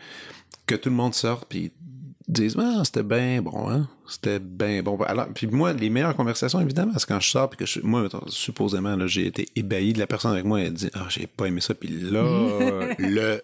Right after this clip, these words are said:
Speaker 1: spectacle commence.
Speaker 2: Ouais, ouais, ouais,
Speaker 1: <laughs> Là,
Speaker 2: ouais,
Speaker 1: là,
Speaker 2: ouais,
Speaker 1: là,
Speaker 2: ouais,
Speaker 1: là,
Speaker 2: ouais.
Speaker 1: ça part dans toutes les directions. Puis, mais donc, ce, donc, ce cabaret noir a été fait, je pense, une seule fois.
Speaker 2: En fait,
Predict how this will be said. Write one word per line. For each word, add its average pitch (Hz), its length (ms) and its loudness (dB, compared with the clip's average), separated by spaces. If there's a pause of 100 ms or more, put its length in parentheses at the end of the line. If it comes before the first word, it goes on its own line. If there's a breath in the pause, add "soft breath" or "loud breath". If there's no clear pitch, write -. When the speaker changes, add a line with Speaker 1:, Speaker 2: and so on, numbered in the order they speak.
Speaker 1:
spectacle - 760 -2
commence. 90 360 0
Speaker 2:
Ouais, 226 280 4
ouais, - 80 0
ouais, - 0 -
Speaker 1:
<laughs> 240 240 4
Là, - 0 -
Speaker 2:
ouais, - 0 -
Speaker 1:
là, 247 160 2
Speaker 2:
ouais, 240 240 0
Speaker 1:
là, 156 180 0
Speaker 2:
ouais, 208 300 4
Speaker 1:
là, 214 60 4
Speaker 2:
ouais. 139 40 0
Speaker 1:
ça 117 200 -4
part 123 260 0
dans 110 140 0
toutes - 180 -8
les 104 120 2
directions. 107 600 2
Puis, 90 180 0 (600 loud breath)
mais 120 240 4
donc, 143 300 2
ce, 160 100 2
donc, 156 240 0
ce 165 80 0
cabaret 143 540 2
noir 135 360 2
a 101 80 2
été 104 220 -2
fait, - 340 0
je - 120 -4
pense, 113 300 -2
une 120 140 2
seule 98 220 2
fois. - 280 -4 (520 loud breath)
Speaker 2:
En 196 180 4
fait, - 320 -2